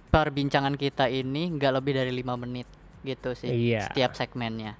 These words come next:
Speaker 2: Mm-mm.
Speaker 1: Nah, kalau misalnya dalam kehidupan nyata, kalau kalian punya tugas atau punya project kan, kalian tuh misalnya kasih waktu lima jam untuk menyelesaikan semua.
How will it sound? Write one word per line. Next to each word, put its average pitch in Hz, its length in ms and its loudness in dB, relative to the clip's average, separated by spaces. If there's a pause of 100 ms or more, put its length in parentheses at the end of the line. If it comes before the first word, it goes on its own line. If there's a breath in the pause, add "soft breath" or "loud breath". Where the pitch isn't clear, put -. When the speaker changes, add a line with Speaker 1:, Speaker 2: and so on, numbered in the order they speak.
(100)
Speaker 2:
Mm-mm. 120 460 -2
Speaker 1:
Nah, 123 140 2
kalau 123 220 2
misalnya 123 300 0
dalam 120 200 0
kehidupan 120 420 -6
nyata, 120 400 -2
kalau 113 160 -4
kalian 110 300 -2
punya 113 240 -4
tugas 117 640 2
atau 113 340 -2 (440 loud breath)
punya 117 420 0 (680)
project 131 460 2
kan, 110 320 -2
kalian 127 320 0
tuh 170 100 0
misalnya 151 300 2
kasih 135 280 0
waktu 120 300 0 (120)
lima 143 220 2
jam 156 220 2
untuk 143 280 -2
menyelesaikan 127 500 -2
semua. 113 320 -8